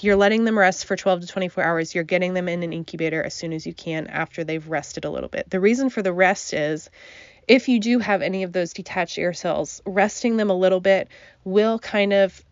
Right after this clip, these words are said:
at times, it's not, like, a hundred percent, but it will kind of stabilize those air cells a little bit, just letting them rest and kind of get used to the humidity in your home and kind of the environment that they're in.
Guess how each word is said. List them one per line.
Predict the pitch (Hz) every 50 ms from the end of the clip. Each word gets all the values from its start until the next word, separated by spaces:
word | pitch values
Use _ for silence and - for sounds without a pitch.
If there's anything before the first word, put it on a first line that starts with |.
| _ -
at | 190 196 - -
times, | - - 196 180 180 180 180 175 -
it's | - 175 - -
not, | 185 170 175 170 - - - _ -
like, | 151 156 165 - -
a | 165
hundred | 156 175 170 170 -
percent, | 175 170 - - 175 156 160
but | 185 180 185
it | 175 -
will | 185 196 190 196 202 196 185
kind | - 202 180 175
of | 156
stabilize | - - - - - - 180 175 180 165 160 165 165 160 160 165 -
those | - 160 151 -
air | 160 156 160
cells | - - 160 147 - 160 -
a | - 165
little | 160 156 170 165 175 170
bit, | 165 170 160 156 147 - - _ _ -
just | - 170 - - 190
letting | 175 170 160 165
them | 160 160 165 185
rest | 208 214 214 214 - -
and | 180 170
kind | - 185 175 160
of | 156
get | 165 160 151
used | 160 156 165 175 165 170 - - - -
to | - - 175 160 160 160 156 160 165 - _ - - - - - _ -
the | 160
humidity | 160 - 185 180 185 180 180 185 180 170 170
in | 160 160
your | - -
home | - - 202 190 190 185
and | 170 160
kind | - - 165
of | 165
the | 160 160
environment | 156 160 160 160 160 156 151 147 -
that | 143 143
they're | - -
in. | - - - -